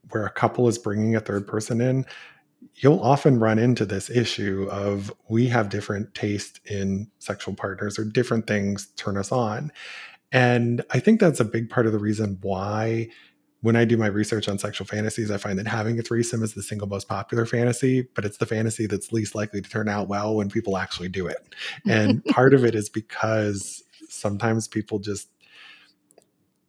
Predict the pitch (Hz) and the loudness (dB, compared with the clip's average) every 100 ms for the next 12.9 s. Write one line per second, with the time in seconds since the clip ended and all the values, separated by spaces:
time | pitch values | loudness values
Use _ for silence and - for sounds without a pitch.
0 | _ _ _ _ 123 127 180 131 123 120 | _ _ _ _ -2 0 0 0 6 6
1 | 117 113 117 - - 117 113 95 101 143 | 6 2 -4 -8 -4 -2 0 0 0 0
2 | - 147 131 - 127 127 135 127 - 123 | 2 2 4 4 4 4 4 4 6 6
3 | 123 - - 480 415 277 117 113 113 302 | 4 2 2 6 10 10 8 4 4 6
4 | 277 113 107 - 117 117 110 104 101 95 | 6 4 4 0 0 2 0 -2 -4 -6
5 | - 123 127 120 - 113 113 - - 117 | -4 -4 0 0 2 0 -2 -6 -6 -6
6 | 107 113 107 104 104 - 107 104 247 190 | -2 -2 -2 -2 -2 -2 -2 0 0 0
7 | 101 95 92 - 101 117 92 90 - - | -4 -6 -6 -6 -2 -2 -2 -8 -12 -14
8 | - - _ _ _ 220 240 247 285 320 | -16 -18 _ _ _ -2 0 2 2 2
9 | 269 226 208 214 196 196 190 220 196 190 | 2 2 0 0 -2 -2 -2 -2 -2 -2
10 | 180 180 185 170 160 165 160 156 147 143 | -4 -2 -2 -4 -4 -6 -4 -6 -6 -6
11 | 143 156 151 160 - 143 - 151 - 196 | -8 -8 -6 -6 -6 -8 -10 -14 -4 -2
12 | 180 175 147 143 139 156 160 151 | -2 -4 -4 -6 -8 -6 -6 -6